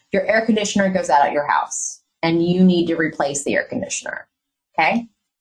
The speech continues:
Do you wanna go to your investments to pull money out when the market's down? Again,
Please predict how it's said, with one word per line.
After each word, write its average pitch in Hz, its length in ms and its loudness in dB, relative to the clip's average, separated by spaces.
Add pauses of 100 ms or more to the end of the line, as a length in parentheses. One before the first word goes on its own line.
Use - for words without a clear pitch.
(200)
Do 226 120 6
you 240 220 8
wanna 302 280 2
go 233 160 0
to 226 80 4
your 208 200 4
investments 156 800 0
to 180 80 -6
pull 170 260 -4
money 165 380 0
out 143 240 -2
when 147 100 -4
the 151 120 -4
market's 147 380 -2
down? 160 220 0
Again, 165 260 -6